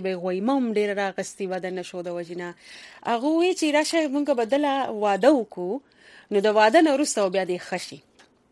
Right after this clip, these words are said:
هغو بیا هغه یوه جنۍ، هغه، آه، چې کومه ښځه وه، هغې ورته خپله ورېره راواده کړله. او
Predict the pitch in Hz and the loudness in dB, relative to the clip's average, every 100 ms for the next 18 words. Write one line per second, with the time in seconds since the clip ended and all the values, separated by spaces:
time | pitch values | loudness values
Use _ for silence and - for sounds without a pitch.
0 | _ _ _ - - - _ - 220 214 | _ _ _ -20 -20 -20 _ 4 4 4
1 | 311 330 _ _ - 202 262 269 240 233 | 0 0 _ _ -10 2 4 4 2 2
2 | 240 226 220 233 240 202 196 190 185 185 | 2 0 -2 -2 -2 -2 -4 -6 -6 -4
3 | 185 180 175 160 180 175 170 - 185 190 | -4 -6 -6 -8 -8 -10 -10 -10 -8 -4
4 | 233 226 196 180 196 185 - - 196 180 | -4 -2 -2 -2 -6 -6 -10 -8 -6 -6
5 | 170 175 175 233 233 180 175 170 175 165 | -8 -8 -4 -2 -2 -4 -6 -10 -10 -12
6 | 175 _ - - - - - - 190 | -12 _ -20 -20 -20 -20 -14 -2 2